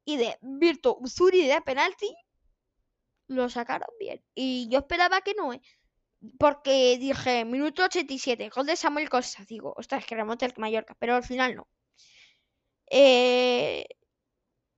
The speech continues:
¿Qué más? ¿Qué más? ¿Qué más? Eh, Sevilla uno, Girona dos. Sí, sí, sí, como lo oís, como lo oís. Girona dos, ganó el Girona. Increíble, la verdad que me parece que el Girona, mm,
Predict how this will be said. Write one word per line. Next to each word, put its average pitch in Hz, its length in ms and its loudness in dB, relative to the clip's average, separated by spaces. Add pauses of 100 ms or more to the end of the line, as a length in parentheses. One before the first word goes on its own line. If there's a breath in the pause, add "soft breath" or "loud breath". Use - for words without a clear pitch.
(580)
¿Qué 254 60 2
más? - 600 -14
¿Qué - 100 -18
más? - 200 -20
¿Qué - 140 -20
más? - 220 -18 (300 loud breath)
Eh, 269 540 4
Sevilla 247 640 -2
uno, 294 260 0 (320)
Girona 240 460 0
dos. 254 400 2 (260)
Sí, 311 200 -4
sí, 277 180 0
sí, 285 300 -8 (120)
como 233 220 -4
lo 226 60 -4
oís, - 480 -16 (180)
como 247 220 -2
lo 240 80 0
oís. 254 400 -6 (720)
Girona 320 360 0
dos, 381 560 0
ganó 240 240 -2
el 311 120 -4
Girona. 302 420 2 (640)
Increíble, 269 560 0 (160)
la 247 180 6
verdad 262 260 2
que 311 100 -6
me 285 100 -4
parece 262 420 0
que 254 80 -4
el 254 140 -4
Girona, 254 520 -6
mm, 254 600 -10